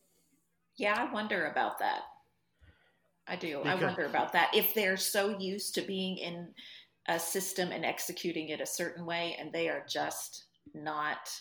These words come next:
Speaker 1: kind of changing their mindset to how Hines wants it to be executed. I, I also have to wonder,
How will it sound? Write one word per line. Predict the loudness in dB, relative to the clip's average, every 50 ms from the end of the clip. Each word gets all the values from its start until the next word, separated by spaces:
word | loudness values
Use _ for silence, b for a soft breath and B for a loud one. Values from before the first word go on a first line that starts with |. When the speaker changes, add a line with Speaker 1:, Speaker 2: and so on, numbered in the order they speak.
| -12 -18 _ _ _ _ _ _ _ _ _ _ _ _ _ _ _ _ _ -6
Speaker 1:
kind | -4 -4 -2 -4
of | -4 -6 -8 -16 _ _ _ 0
changing | 0 2 2 2 0 -2 -2 -2
their | -2 -2 -2
mindset | -2 -4 -4 -4 -4 -2 -2 -2 -2
to | -2 -4
how | 0 0 0 0
Hines | 0 0 0 0 0 0 -2 -6
wants | -6 -6 -6 -6 -8
it | -10 -10
to | -10
be | -8 -6 -4
executed. | -4 -4 -4 -6 -8 -8 -8 -8 -6 -6 -4 -4 -4 -4 -6 -6 -10 B B B B B B B B B _ _ _ _ 2
I, | 4 4 6 8 10 10 12 12
I |
also | 10 8 6 4 2 0 0
have | 0 0 -2 -2 -2
to | -4 -4
wonder, | -4 -2 -2 -2 0 0 -2 -2 -4 -6 -8 -8